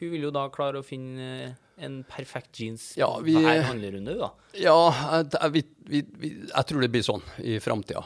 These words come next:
Speaker 2: Og så er ikke teknologien der helt ennå, men det er veldig mye som skjer nå på skanning av, eh, av, eh, fasonger i prøverom.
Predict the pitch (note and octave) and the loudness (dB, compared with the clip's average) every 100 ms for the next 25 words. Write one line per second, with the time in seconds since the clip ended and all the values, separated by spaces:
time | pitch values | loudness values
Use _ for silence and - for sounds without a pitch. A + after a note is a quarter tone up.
0 | - A#2+ D3+ - F3+ - A2+ G2 F#2+ G#2 | -6 -2 0 0 -2 -2 -4 -4 -4 -2
1 | A#2 A2 G#2+ C#3+ A2+ D#3+ C3+ A#2 C#3 A#2 | -2 -4 -4 -4 -4 -2 -2 2 2 2
2 | C#3 B2+ G2+ A2+ - A2 G#2+ G#2+ A2+ A2+ | 2 0 0 -2 -2 0 0 0 -2 -4
3 | - - B2+ A2+ F#2 F2+ A#2 A#2+ G2+ G2+ | -6 -2 -2 -2 -6 -6 -4 -2 -2 -4
4 | G#2+ A2 G#2+ G#2 G#2 G#2 G#2 G#2+ G#2 G2+ | -6 -6 -6 -6 -6 -6 -8 -8 -6 -6
5 | - A2+ G#2+ F#2 F2+ B2+ C#3 G#2 A2 G#2+ | -6 -2 -2 -2 -4 -6 -4 -6 -6 -4
6 | B2 G#2+ G2 C#3+ A3+ | -2 0 4 4 4